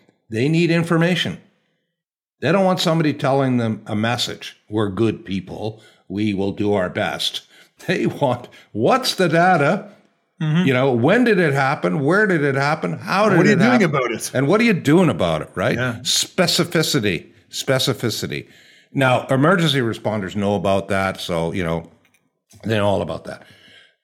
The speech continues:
Speaker 1: Then there's all the inaccuracies out there all the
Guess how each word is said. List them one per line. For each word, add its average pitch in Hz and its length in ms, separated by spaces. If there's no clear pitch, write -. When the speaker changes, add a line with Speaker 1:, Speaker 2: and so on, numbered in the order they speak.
Speaker 1:
Then 214 400
there's 131 280
all 127 480
the 120 300
inaccuracies 110 1200
out 104 300
there 95 280
all 104 500
the 104 320